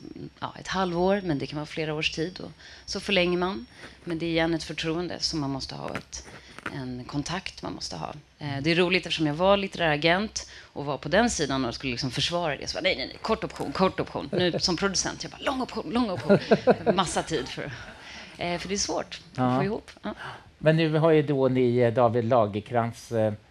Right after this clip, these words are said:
Speaker 2: fortsättning på Millennium-trilogin. Eh, då har ju blivit en film då, Girl, eh, på ditt nya jobb då, eller nya, ett år gamla, eh, på Yellowbird. Men f-,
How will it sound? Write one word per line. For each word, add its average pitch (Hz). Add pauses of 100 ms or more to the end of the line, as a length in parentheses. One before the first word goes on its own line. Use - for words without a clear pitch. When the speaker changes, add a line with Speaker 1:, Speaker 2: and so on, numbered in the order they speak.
Speaker 2:
fortsättning 127
på 185
Millennium-trilogin. 120 (480)
Eh, 131
då 127
har 135
ju 131
blivit 120
en 131
film 107
då, 104 (260)
Girl, 101 (160)
eh, 104 (260)
på 120
ditt 104
nya 104 (120)
jobb 107
då, 101
eller 101
nya, 95
ett 85
år 104
gamla, 98 (600)
eh, 120
på 131
Yellowbird. 110
Men 131
f-, 117